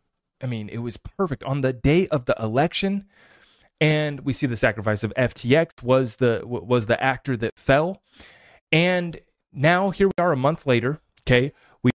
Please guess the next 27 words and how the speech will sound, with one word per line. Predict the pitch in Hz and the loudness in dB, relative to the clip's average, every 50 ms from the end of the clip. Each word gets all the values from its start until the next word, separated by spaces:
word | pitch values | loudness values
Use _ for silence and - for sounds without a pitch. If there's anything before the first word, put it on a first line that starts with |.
| - | 2
gotten | - 156 151 160 175 165 | 2 2 2 2 2 0
a | 147 | 0
little | 135 143 165 185 180 | 2 2 2 2 4
bit | 202 202 | 2 2
of | 202 190 | 2 2
a | 208 196 | 2 2
recovery | 170 147 - - 190 208 185 143 120 113 113 | 2 0 -2 0 2 2 2 2 -2 -2 -2
back | 120 110 127 131 139 - | 0 2 2 2 2 0
up | 147 - | -2 -2
to | - 127 | -2 -4
seventeen | - - 156 - - 156 - - 170 160 | 0 0 0 0 0 -6 -6 -4 -4 0
thousand | - 165 147 139 110 110 117 | 2 2 2 2 0 0 -2
just | 107 117 101 - | -2 -4 -2 -2
recently. | 110 104 98 - 110 107 117 131 - _ - - - - - _ _ _ - | -2 -2 -2 -2 -4 -4 -6 -8 -12 _ -20 -20 -20 -20 -20 _ _ _ -6
But | 131 - _ | -6 -6 _
I | - 123 147 175 | -6 -2 -2 -2
am | 190 208 202 170 151 | 0 -2 -2 -4 -4
looking | 156 160 - - 139 131 | -6 -6 -6 -6 -8 -6
for | 117 - 131 131 | -4 0 0 0
another | - 135 120 117 117 123 139 156 143 - 117 | 0 0 -4 -4 -2 0 0 0 2 0 0
major | 110 110 110 120 139 160 147 - 175 160 | 0 0 -4 -4 -4 -4 -2 0 0 0
move | 143 147 143 127 117 | 2 0 0 0 2
back | - 127 135 - | 0 0 0 0
down | - 151 139 143 139 | 0 -2 0 0 -2
to | 135 | -4
the | 127 127 | -4 -2
downside. | 117 117 117 123 139 - - 180 180 196 170 | 0 0 -2 -2 -2 0 2 2 2 2 -2